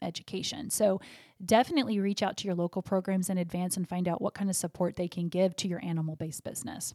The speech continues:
I also really love safety planning. That's probably one of the most powerful things I always felt as an advocate that I was able to work with a survivor on.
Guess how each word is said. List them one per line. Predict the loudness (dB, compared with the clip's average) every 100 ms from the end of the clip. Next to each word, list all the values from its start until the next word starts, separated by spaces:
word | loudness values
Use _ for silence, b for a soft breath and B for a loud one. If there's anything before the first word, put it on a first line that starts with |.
| 0
I | 2 4 4 2 0
also | 2 0 0 0 0
really | 0 0 0 2 0
love | -2 0 0 2 2 -2 -8 -4
safety | -2 0 -2
planning. | -2 2 4 6
That's | 4 2
probably | 0 4 6
one | 6 4
of | 6
the | 6 8 6
most | 4 0 -2
powerful | -2 2 4 2 0 0
things | 2 2
I | 2 4
always | 4 2
felt | 0 -2 -2
as | -2
an | -2
advocate | -2 -2 -2 0
that | 0 0
I | 2
was | 2 2
able | 0 0
to | 0
work | 0 -2 -4 -6
with | -4 -4
a | -2
survivor | -2 -2 -2 -4 -4
on. | -2 -4